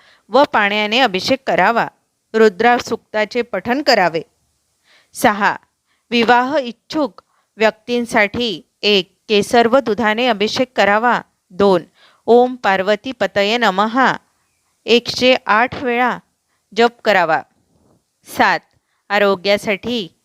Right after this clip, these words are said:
एक, गाईच्या दुधाने अभिषेक करावा व महामृत्युंजय मंत्र एकशे आठ वेळा जपावा. आठ, संतान प्राप्तीसाठी एक, ओम नमः शिवाय एकशे आठ वेळा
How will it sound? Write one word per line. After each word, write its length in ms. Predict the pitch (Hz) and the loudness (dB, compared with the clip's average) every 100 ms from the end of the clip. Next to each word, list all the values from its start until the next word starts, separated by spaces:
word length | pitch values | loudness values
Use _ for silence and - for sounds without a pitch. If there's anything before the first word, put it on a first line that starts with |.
| _ | _
एक, 360 | 214 220 180 _ _ _ _ 196 | -2 0 -2 _ _ _ _ -2
गाईच्या 540 | 202 196 202 - 240 | -2 -2 -8 -4 -2
दुधाने 460 | 240 208 208 208 240 | 0 -2 -2 -2 -2
अभिषेक 460 | 226 202 - 247 | -4 -4 -6 -4
करावा 520 | 240 220 226 240 254 190 _ _ _ - | 0 2 2 2 2 0 _ _ _ -2
व 200 | 277 247 165 _ _ _ - | 0 2 -2 _ _ _ -4
महामृत्युंजय 960 | 220 240 269 262 240 - 220 214 202 | -2 0 0 0 0 -4 -6 -2 -2
मंत्र 540 | 190 190 196 254 269 208 _ - | 0 -4 -4 0 0 -2 _ -2
एकशे 380 | 220 - 220 180 - | -2 -2 -4 -4 -2
आठ 300 | 190 202 233 | 0 0 -2
वेळा 260 | 202 180 233 | -4 -4 -2
जपावा. 480 | 254 233 175 156 143 185 _ _ _ _ _ _ | -4 -4 -4 -4 -6 -10 _ _ _ _ _ _
आठ, 320 | 202 196 180 - - _ _ _ - | -2 0 -2 -10 -20 _ _ _ -6
संतान 460 | 208 190 196 208 | -6 -4 -4 -4
प्राप्तीसाठी 1000 | 226 208 - 226 220 226 202 233 240 190 - _ - | -2 -4 -4 -8 -8 -6 -6 -4 -4 -4 -10 _ 0
एक, 400 | 220 185 180 _ _ | 2 2 -2 _ _
ओम 240 | - 247 262 | 0 2 2
नमः 320 | 233 214 240 | -2 0 0
शिवाय 560 | 269 - 196 196 226 254 202 - _ _ - | -2 -4 0 2 2 0 -2 -8 _ _ -4
एकशे 380 | 233 - 240 - - | -4 -2 -2 -2 -2
आठ 340 | 190 202 220 | 0 0 -2
वेळा 240 | 220 214 | -2 -2